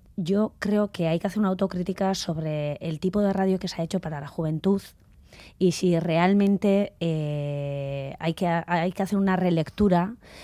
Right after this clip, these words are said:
porque considero que no hay radio dirigida a la gente joven. Eh, está dirigida a gente adulta.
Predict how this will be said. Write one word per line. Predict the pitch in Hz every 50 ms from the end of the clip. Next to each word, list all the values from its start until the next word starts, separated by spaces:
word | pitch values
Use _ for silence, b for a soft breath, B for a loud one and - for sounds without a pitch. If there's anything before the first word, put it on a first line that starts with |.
| B B B B B B
porque | - - 170 160 160 - - - 175 165 165 160 160 160 156 156 156 156 156 - - - - - - - - - - - -
considero | - 190 175 151 180 180 190 202 240 233
que | - - 180
no | 175 185
hay | 180 175 165
radio | 151 156 175 175 165 156 151 151 147 147
dirigida | 147 160 160 160 - - 165 151 147 143 143 - - -
a |
la | 147 147
gente | 147 - 160 147 139
joven. | - - 151 147 139 139 165 - B B B B B B B B B
Eh, | - 180 165 165 165 160 160 -
está | 170 165 - - - - 214 202
dirigida | 196 233 226 226 - - 214 226 247
a | 262
gente | - - 190 190 233
adulta. | 214 180 202 214 - 135 - 143 -